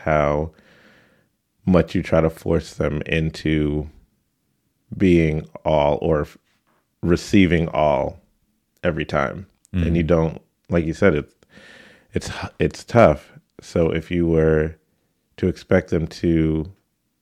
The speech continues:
Speaker 1: take every situation and do it flawlessly all the time and not give them, not just understand that they're human, so
Speaker 2: Mm-hmm.
Speaker 1: they're not going to, and then give them the grace to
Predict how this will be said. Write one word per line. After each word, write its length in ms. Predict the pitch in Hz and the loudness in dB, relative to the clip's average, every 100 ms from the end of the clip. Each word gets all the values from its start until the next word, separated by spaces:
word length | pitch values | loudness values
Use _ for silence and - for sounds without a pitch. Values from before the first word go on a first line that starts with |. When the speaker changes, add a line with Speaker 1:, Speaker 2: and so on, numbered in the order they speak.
| _ _ - | _ _ 0
Speaker 1:
take 260 | 104 87 | 2 4
every 220 | 92 85 | 2 2
situation 720 | 87 85 - 80 78 80 - 78 | 0 -6 -4 0 0 0 -4 -4
and 160 | 76 | -4
do 160 | 78 80 | -2 -2
it 100 | - | -2
flawlessly 800 | - 85 78 78 - - 85 82 | -2 0 2 2 -2 -8 -6 -2
all 180 | 85 85 | 0 0
the 80 | 78 | 0
time 500 | 76 82 65 58 82 - _ _ _ _ _ _ _ _ _ | -4 -4 -2 -6 -10 -16 _ _ _ _ _ _ _ _ _
and 300 | 87 78 76 | -6 -4 -4
not 380 | 76 78 73 - | -4 -4 -6 -6
give 240 | - 76 | -6 -6
them, 480 | 80 80 78 78 80 _ _ _ _ _ _ _ _ - | -6 -6 -6 -8 -10 _ _ _ _ _ _ _ _ -8
not 320 | 107 95 - | -2 -2 -2
just 340 | 92 87 - _ _ - | -2 -4 -6 _ _ 0
understand 680 | 104 90 90 - 90 85 85 | 4 4 2 2 4 4 4
that 260 | 85 78 | 2 0
they're 120 | 85 | -4
human, 540 | 80 95 90 78 85 87 _ _ _ | -2 0 0 0 -2 -6 _ _ _
so 380 | - 87 80 78 | -2 2 2 0
Speaker 2:
Mm-hmm. 120 | 80 | -4
Speaker 1:
they're 180 | 78 85 | -4 0
not 240 | 87 90 | 0 0
going 260 | 82 78 78 | 0 -2 -2
to, 280 | - 78 80 | -4 -2 -2
and 220 | 78 78 | -2 -2
then 360 | 76 73 73 78 - _ _ _ _ _ | -2 -2 -4 -8 -16 _ _ _ _ _
give 180 | - 82 | -2 -2
them 140 | 76 82 | 0 -2
the 80 | 78 | 0
grace 480 | 85 80 80 - - - | 2 2 2 -4 -20 -12
to 460 | - 80 78 78 | -6 -4 -2 -6